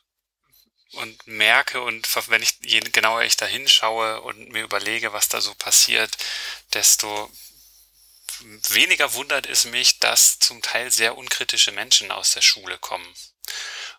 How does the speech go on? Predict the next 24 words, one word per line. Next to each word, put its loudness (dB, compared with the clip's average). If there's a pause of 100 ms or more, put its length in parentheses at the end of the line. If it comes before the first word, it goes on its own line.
Und -6
das 4
ist 4 (200)
sicherlich 2
auch, -2 (280)
das 6
schere 6
ich 2
jetzt 0
über 0
einen -2
Kamm, 0 (560)
ähm, 0
und -6
da 0
gibt's -2
auch -10
gute -2
Schulen, 2
gute -4
Lehrpersonen -2
und -8
sowas 2
und -10